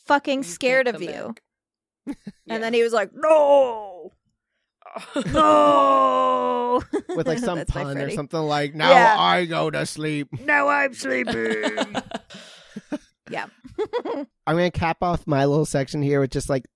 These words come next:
Speaker 3: this podcast I was listening to yesterday to, like, get prepared for this. And this is, like, where I finally, like, I had, like, put my headphones down, I'd walk away, and I'd be like, "No, like, you guys are going too far with this lucid dreaming. My
Speaker 2: <laughs>
Speaker 3: brain's not ready for it yet."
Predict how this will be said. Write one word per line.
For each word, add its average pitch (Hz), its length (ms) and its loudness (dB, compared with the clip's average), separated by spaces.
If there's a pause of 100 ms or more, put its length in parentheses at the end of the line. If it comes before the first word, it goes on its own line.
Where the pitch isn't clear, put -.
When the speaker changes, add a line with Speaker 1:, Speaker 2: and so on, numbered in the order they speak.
(140)
Speaker 3:
this 131 180 -4
podcast 127 540 -2
I 123 60 -2
was 123 120 -4
listening 123 340 -6
to 127 120 -8
yesterday 120 500 -6
to, - 160 -6
like, 120 140 -6
get 120 120 -4
prepared - 380 -4
for 139 100 -4
this. 139 160 0 (380)
And 151 160 0
this 165 160 2
is, 220 100 -2
like, 214 160 2
where 165 120 4
I 143 80 2
finally, 131 400 -4
like, 123 180 -4 (140)
I 147 140 0
had, 147 180 2
like, 127 220 -4
put - 200 2
my 139 80 0
headphones 127 480 -2
down, 123 140 -2
I'd 123 160 -4
walk 120 320 -4
away, 127 200 0
and 127 80 -2
I'd 123 100 -6
be 127 60 -4
like, 123 140 -4
"No, 131 540 -2
like, 127 180 -4
you 135 80 -2
guys 143 200 2
are 139 40 -2
going 127 160 -2
too 160 240 0
far 156 160 2
with 143 100 0
this 143 200 -6
lucid 147 300 0
dreaming. 139 380 2
My 135 140 0
Speaker 2:
<laughs> 127 180 -6
Speaker 3:
brain's 151 300 0
not 139 300 -4
ready 160 380 2
for 151 280 0
it 143 60 -4
yet." 139 260 -2